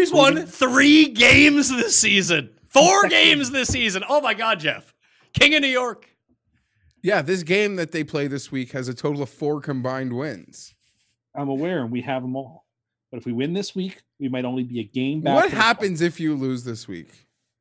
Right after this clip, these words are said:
Speaker 1: It will be gut-wrenching. But not totally, because I can see it coming. Like, I
Speaker 3: Okay.
Speaker 1: won't be
Speaker 3: I gotta,
Speaker 1: blindsided.
Speaker 3: okay.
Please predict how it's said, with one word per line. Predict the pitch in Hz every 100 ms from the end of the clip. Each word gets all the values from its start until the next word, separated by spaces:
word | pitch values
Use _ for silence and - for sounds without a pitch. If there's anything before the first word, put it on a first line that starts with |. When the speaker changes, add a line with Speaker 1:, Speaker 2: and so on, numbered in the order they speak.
| _ _
Speaker 1:
It | 147 139
will | 123
be | 120 -
gut-wrenching. | - 117 - 101 95 - 101 _ _ -
But | 202
not | 220 311 339
totally, | - 254 285 185 151
because | 156 165
I | 170
can | 165 175
see | 175
it | 143
coming. | - 170 - _ _ _ -
Like, | 139
I | 160
Speaker 3:
Okay. | 170
Speaker 1:
won't | 226
be | 233
Speaker 3:
I | 196 226
gotta, | 247 240 233
Speaker 1:
blindsided. | 185
Speaker 3:
okay. | 156 143 101